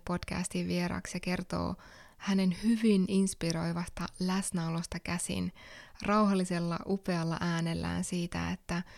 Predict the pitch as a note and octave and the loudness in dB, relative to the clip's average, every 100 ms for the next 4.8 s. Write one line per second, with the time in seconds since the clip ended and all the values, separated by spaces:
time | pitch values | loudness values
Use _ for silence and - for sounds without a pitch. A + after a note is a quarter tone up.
0 | - - - G3 A3 A3 G3 F3+ F3+ F3+ | -20 -20 -2 4 4 4 2 2 2 4
1 | F#3+ F#3+ E3+ D#3+ D#3+ D#3+ D#3+ D#3+ F3+ - | 4 4 2 0 0 -2 -2 -2 -2 0
2 | D#3+ - D#3+ - E3+ E3+ - - F3 - | -2 -2 -6 -4 -4 -4 -4 -4 -6 -8
3 | - F3+ F3+ - F3+ F3 F#3 - F3+ F3 | -6 -2 -2 -2 -4 -2 -2 -2 -2 -2
4 | E3+ E3 A3 E3+ E3+ F3+ F3+ F#3 | -2 -4 -2 -4 -2 -4 -4 -6